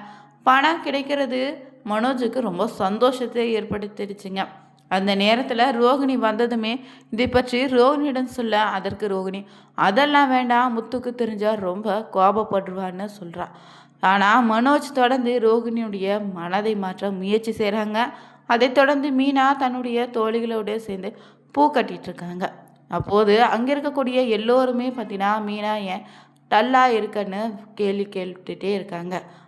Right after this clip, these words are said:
அதுக்கு ஒண்ணும் இல்லைன்னு மீனாவும் சொல்லி சமாளிக்கிறாங்க. அப்போது அங்க வரக்கூடிய ரோகிணி மீனாவோட தனியாக பேசணும்னு சொல்லிட்டு,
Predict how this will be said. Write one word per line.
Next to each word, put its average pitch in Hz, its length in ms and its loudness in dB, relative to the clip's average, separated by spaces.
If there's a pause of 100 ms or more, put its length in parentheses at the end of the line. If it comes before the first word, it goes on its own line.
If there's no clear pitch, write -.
(120)
அதுக்கு 214 460 2
ஒண்ணும் 240 440 2
இல்லைன்னு 226 240 0 (120)
மீனாவும் 208 360 -4
சொல்லி 214 380 -6
சமாளிக்கிறாங்க. 175 800 -4 (400)
அப்போது 254 400 2
அங்க 254 300 2
வரக்கூடிய 269 420 -4
ரோகிணி 240 460 -2
மீனாவோட 220 540 -4
தனியாக 196 540 -6
பேசணும்னு 190 480 -8
சொல்லிட்டு, 175 600 -10